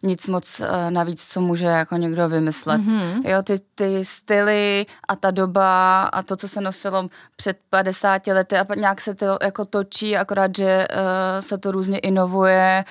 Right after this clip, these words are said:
Speaker 1: a zlepšuje a používají se jiné materiály a barvy, takže se to tak jako točí všechno.
Speaker 2: Takže dalo by se říct, že experimentujete?
Speaker 1: Určitě.
Speaker 2: Jo, to je hezký.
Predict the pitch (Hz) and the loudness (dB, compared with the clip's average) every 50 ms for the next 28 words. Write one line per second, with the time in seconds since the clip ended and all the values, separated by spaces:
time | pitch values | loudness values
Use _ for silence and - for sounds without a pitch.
0 | - - - - - - 180 180 180 175 175 175 175 180 180 180 180 175 196 196 | -12 -16 -16 -10 -2 0 2 4 4 4 2 2 0 0 -2 -2 -2 0 0 0
1 | 196 - - - - 208 196 190 185 185 185 185 196 - - - 190 - 196 190 | 0 0 -4 -6 -2 0 0 2 2 2 2 2 0 0 0 0 0 0 -4 -4
2 | 185 185 190 180 190 185 - 196 190 190 190 190 185 185 185 196 - 196 190 190 | 0 0 0 0 0 0 -2 -2 -2 0 0 0 0 0 -4 -4 0 0 2 2
3 | 185 180 180 185 185 190 196 175 180 185 180 180 180 190 185 190 190 185 208 - | 4 2 2 2 0 0 0 0 2 2 2 2 2 0 -2 -2 -2 -2 -4 -6
4 | - - - - - - - 214 - 208 208 - _ _ - 220 208 - 214 208 | -8 -14 -20 -14 -10 -8 -8 -4 -4 -4 -6 -6 _ _ -6 -6 -4 -4 -6 -8
5 | 202 - 214 208 208 - _ _ _ _ _ - 226 202 - - - - 160 - | -6 -4 -4 -4 -4 -4 _ _ _ _ _ -14 -12 -10 -10 -10 -10 -10 -12 -6
6 | - 214 214 233 294 277 - 214 214 214 220 214 220 - 233 208 208 196 - - | -4 -2 0 2 2 2 2 0 0 0 0 -2 -2 -4 -4 -4 -6 -4 -4 -4
7 | - - - - - - 180 170 160 151 151 151 - - 170 165 - - - - | -4 -4 -6 -8 -6 -6 -4 -2 -2 -2 -4 -4 -6 -6 -8 -8 -8 -8 -10 -10
8 | - _ _ _ _ - 175 - - - 180 - - 180 170 - 185 196 190 185 | -12 _ _ _ _ -12 -10 -8 -8 -10 -10 -8 -12 -12 -10 -6 -2 0 0 2
9 | 175 196 226 - _ _ _ _ _ _ - 180 175 180 190 - - - - 175 | 0 0 -4 -8 _ _ _ _ _ _ -10 -6 -4 -4 -4 -4 -6 -8 -10 -10
10 | 160 160 | -10 -10